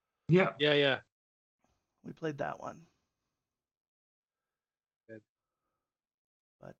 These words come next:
Speaker 2: I'll
Speaker 3: uh,
Speaker 2: have to go watch it, watch it. <laughs> It's been, it's been,
Speaker 3: <laughs>
Speaker 2: his trip has been crazy. Very busy.
Speaker 3: I bet.
Speaker 2: Um, but yeah, very
Speaker 1: Very
Speaker 2: cool.
Speaker 1: cool.
Speaker 2: How did, how did, uh, how did, uh, Agatha, Mother Agatha
Speaker 3: She's
Speaker 2: look after
Speaker 3: so
Speaker 2: you?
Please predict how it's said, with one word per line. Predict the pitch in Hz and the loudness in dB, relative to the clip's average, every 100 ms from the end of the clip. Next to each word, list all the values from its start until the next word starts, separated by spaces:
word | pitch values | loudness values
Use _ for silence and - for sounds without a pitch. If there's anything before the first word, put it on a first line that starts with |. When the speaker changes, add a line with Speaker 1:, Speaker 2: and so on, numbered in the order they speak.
| 113 | -6
Speaker 2:
I'll | 113 | -6
Speaker 3:
uh, | 110 | -6
Speaker 2:
have | 143 | -10
to | |
go | 117 113 | -8 -2
watch | 113 120 - | 0 0 -6
it, | - | -8
watch | 139 117 - | -4 -4 -4
it. | 143 - | -8 -10
<laughs> | _ _ - | _ _ 2
It's | 277 - - | 2 2 2
been, | 165 151 | 2 2
it's | 143 | -2
been, | - 139 139 | -2 0 -2
Speaker 3:
<laughs> | 139 135 | -8 -10
Speaker 2:
his | 139 - - | -14 -16 -6
trip | 127 | -4
has | 113 | -4
been | 123 117 | -8 -8
crazy. | 117 113 _ _ _ _ _ _ | -10 -10 _ _ _ _ _ _
Very | 117 113 | -18 -16
busy. | 113 117 113 _ _ | -16 -18 -20 _ _
Speaker 3:
I | 123 135 | -16 -14
bet. | 139 131 | -8 4
Speaker 2:
Um, | 147 147 143 139 _ _ _ _ _ _ _ _ _ _ _ _ _ _ _ _ _ _ _ | 6 6 2 -6 _ _ _ _ _ _ _ _ _ _ _ _ _ _ _ _ _ _ _
but | 185 | 4
yeah, | 277 180 - _ - | 4 4 -2 _ -2
very | 247 | 0
Speaker 1:
Very | 147 | 2
Speaker 2:
cool. | 143 | 2
Speaker 1:
cool. | 120 110 | 0 4
Speaker 2:
How | 185 | 6
did, | 208 175 | 6 6
how | 175 | 6
did, | 196 196 170 | 6 4 6
uh, | 190 190 180 175 | 6 8 6 4
how | 151 | 4
did, | 185 180 165 170 | 6 4 4 4
uh, | 170 160 156 151 165 170 | 6 6 4 2 -2 0
Agatha, | 160 160 - 127 120 113 - _ | 2 2 2 2 2 -2 -12 _
Mother | 147 139 | -2 0
Agatha | 135 139 - 120 113 - _ _ | 2 2 0 0 -6 -8 _ _
Speaker 3:
She's | - - 208 160 | -6 0 2 4
Speaker 2:
look | |
after | 120 | 6
Speaker 3:
so | 180 | 6
Speaker 2:
you? | 151 | 6